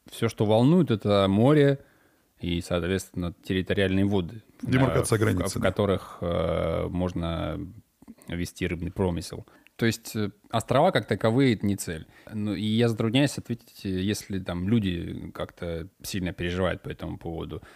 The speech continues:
Speaker 1: Да, когда я был на Хоккайдо, на, на Северном острове, там в аэропорту написано, что там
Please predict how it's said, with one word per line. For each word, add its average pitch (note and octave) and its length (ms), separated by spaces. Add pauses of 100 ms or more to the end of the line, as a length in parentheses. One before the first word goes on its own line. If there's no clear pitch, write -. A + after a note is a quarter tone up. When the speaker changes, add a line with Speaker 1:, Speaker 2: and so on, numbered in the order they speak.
(180)
Speaker 1:
Да, B2+ 340
когда G#2+ 260
я A2 120
был A2 260
на G#2+ 180
Хоккайдо, G#2+ 680 (500)
на, F#2 260
на F#2 140
Северном F#2 420
острове, F2+ 480
там A#2 220
в A2+ 60
аэропорту G2 720 (160)
написано, - 540
что D#2 360 (320)
там - 220